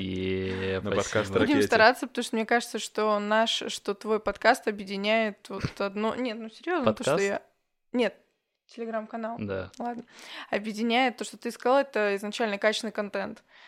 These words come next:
Speaker 3: То есть, ну, не, просто не все об этом думают. Кто-то заводит Telegram-канал как Instagram-страничку, где, ну, постят просто все, что, все, что хочет, все, что придумается, да.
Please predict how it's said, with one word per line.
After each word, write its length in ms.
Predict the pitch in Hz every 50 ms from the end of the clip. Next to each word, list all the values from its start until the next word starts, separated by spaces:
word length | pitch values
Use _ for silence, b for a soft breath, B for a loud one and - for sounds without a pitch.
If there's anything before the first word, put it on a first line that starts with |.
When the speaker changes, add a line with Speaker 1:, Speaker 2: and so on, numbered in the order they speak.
| B B B B
Speaker 3:
То 100 | - 202
есть, 200 | 196 196 - -
ну, 300 | 226 226 220 214 208 208
не, 120 | 208 214
просто 240 | 208 - 233 247 - 269
не 40 | 262
все 200 | - - 302 277
об 80 | 240
этом 260 | 254 240 - 233 233 214
думают. 380 | 254 302 359 339 277 220 -
Кто-то 400 | - - 240 226 226 226 226 220
заводит 340 | 214 226 233 220 240 226 208
Telegram-канал 800 | - - - 202 - - 220 214 208 - - 214 208 208 208 208
как 300 | 202 - - 196 - - - 214
Instagram-страничку, 1000 | 196 196 196 - - 208 196 202 214 220 - - 220 214 247 311 - - -
где, 320 | 226 220 208 214 196 196 196 196 - -
ну, 160 | 240 247 - - _ -
постят 360 | - 214 - - 220 214 -
просто 240 | - 190 202 - -
все, 200 | - - - 208
что, 360 | - - - - - - - _ _ _
все, 260 | - - - - 233
что 140 | 220 - 214
хочет, 300 | 208 - 214 214 - -
все, 80 | - 202
что 160 | 196 - 220
придумается, 680 | 196 - 196 202 196 226 226 214 202 - - - 202 214
да. 200 | 214 226 226